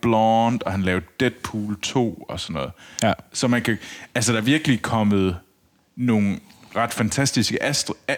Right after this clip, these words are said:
Speaker 1: action-instruktører ud af de her, fordi man kan virkelig se, som jeg ser de her film, så de film, vi lige har nævnt, John Wick og, øh, Atomic Blonde, øh,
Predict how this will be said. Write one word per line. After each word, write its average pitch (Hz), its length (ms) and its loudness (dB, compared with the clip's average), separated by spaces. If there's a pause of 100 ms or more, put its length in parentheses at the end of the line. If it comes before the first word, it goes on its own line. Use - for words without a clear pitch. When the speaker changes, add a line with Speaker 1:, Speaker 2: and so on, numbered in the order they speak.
(120)
Speaker 1:
action-instruktører 113 1000 0 (220)
ud 185 180 2
af 101 160 -4
de 101 80 -4
her, 92 160 2
fordi 98 200 -2
man 95 120 2
kan 101 80 -2
virkelig 139 240 2
se, 139 220 2 (320)
som 104 280 0
jeg 139 200 0
ser 120 260 2
de 101 180 0
her 87 300 0
film, 95 360 -2 (840)
så - 140 -6 (100)
de 135 80 2
film, 131 300 2
vi 101 80 2
lige 110 140 4
har 110 80 2
nævnt, 98 360 2
John - 120 -8
Wick 131 460 0
og, 80 420 0 (180)
øh, 101 220 0
Atomic 90 460 -4
Blonde, 131 720 4 (520)
øh, 82 800 0